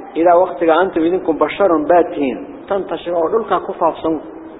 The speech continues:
Carradii baa saa u tira baatay. Waxa bani aadam ahee, cad ee, madow ee, gaal ahee, islaam ahee, adduunka saa u tira badan ku nool. Alla subxaanahu wa tacaala wixii hal buu ahaa, hal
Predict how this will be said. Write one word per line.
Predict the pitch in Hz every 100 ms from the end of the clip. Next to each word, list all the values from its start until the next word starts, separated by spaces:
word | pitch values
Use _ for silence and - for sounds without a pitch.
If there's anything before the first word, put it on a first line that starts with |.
| - -
Carradii | - 185 214 208 185
baa | -
saa | 180 135
u | 160
tira | - 147
baatay. | 131 131 156 143 - -
Waxa | 220 - - 160 151
bani | 147 139
aadam | 156 151 139
ahee, | 143 131 - - - -
cad | - 156 165
ee, | 131 139
madow | 135 139 165 151
ee, | 117 139 - - - -
gaal | 156 156 143
ahee, | 151 131
islaam | 131 170 165 143
ahee, | 147 156 147 - - - -
adduunka | 139 139 208 170 135 143
saa | - 151
u | 160
tira | 165 143
badan | 139 135
ku | - 190
nool. | 165 127 107 - -
Alla | 170 165
subxaanahu | 151 160 160
wa | 139
tacaala | 147 151
wixii | 147 147
hal | 190 196
buu | - 156
ahaa, | 143 160 151 - - - - - - - - -
hal | 240